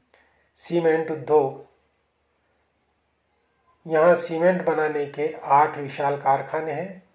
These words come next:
सीमेंट बनाने के इन कारखानों का स्थानीयकरण तरतोश, एलेप्पी, हुमा, दुसार तथा मुसलमिह में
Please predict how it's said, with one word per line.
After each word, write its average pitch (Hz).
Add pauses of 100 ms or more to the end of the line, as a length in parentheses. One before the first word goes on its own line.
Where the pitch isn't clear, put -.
(360)
सीमेंट 175
बनाने 151
के 143 (380)
इन 170
कारखानों 147
का 147
स्थानीयकरण 143 (880)
तरतोश, 151 (540)
एलेप्पी, 147 (420)
हुमा, 139 (520)
दुसार 139 (720)
तथा 135 (540)
मुसलमिह 147
में 143